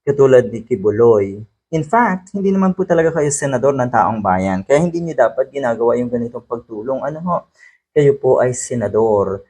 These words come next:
ni Digong at ni Kibuloy. So sila dapat po ang asikasuhin nyo, hindi yung taong bayan.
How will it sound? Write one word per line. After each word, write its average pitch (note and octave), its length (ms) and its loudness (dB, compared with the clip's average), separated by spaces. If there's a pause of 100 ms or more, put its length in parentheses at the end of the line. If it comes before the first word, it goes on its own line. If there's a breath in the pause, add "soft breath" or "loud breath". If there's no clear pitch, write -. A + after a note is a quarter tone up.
(220 soft breath)
ni B2 80 -4
Digong A2 560 -2
at A#2 160 -8
ni G#2+ 160 -10
Kibuloy. F#2+ 800 0
So - 160 -10
sila D#3 320 -2
dapat B2 340 -8
po A2+ 140 -2
ang A2 160 -6
asikasuhin - 580 -10
nyo, G#2 140 -6
hindi C#3 320 -6
yung C3 80 -4
taong G2 320 -2
bayan. F2 560 -6